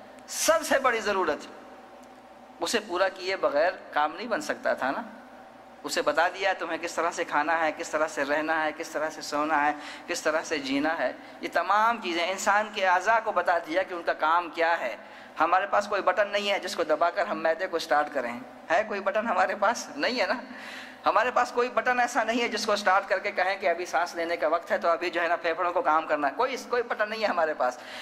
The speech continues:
तो फेफड़ों को जो है ना हवा खींचना और जो है ना सारी चीज़ें अल्लाह ने वदीयत कर रखी हैं, सिखा दी हैं। ज़िंदगी कैसे गुजारनी चाहिए इस दुनिया में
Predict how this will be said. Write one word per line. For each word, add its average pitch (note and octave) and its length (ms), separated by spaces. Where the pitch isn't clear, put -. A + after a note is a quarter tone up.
तो G#3 100
फेफड़ों A3+ 440
को C4+ 140
जो C#4 100
है A#3 140
ना B3 140
हवा A3 280
खींचना A#3+ 520
और A#3 340
जो F#3+ 80
है G#3 60
ना A3 100
सारी A3+ 260
चीज़ें A3+ 260
अल्लाह A3+ 240
ने A3+ 120
वदीयत A3 460
कर D#3 120
रखी C#3 260
हैं, D3+ 100
सिखा D#3+ 320
दी C#3 200
हैं। A2+ 180
ज़िंदगी C4 440
कैसे B3 340
गुजारनी G#3 500
चाहिए G3+ 500
इस D#3+ 80
दुनिया C#3 420
में G#2+ 260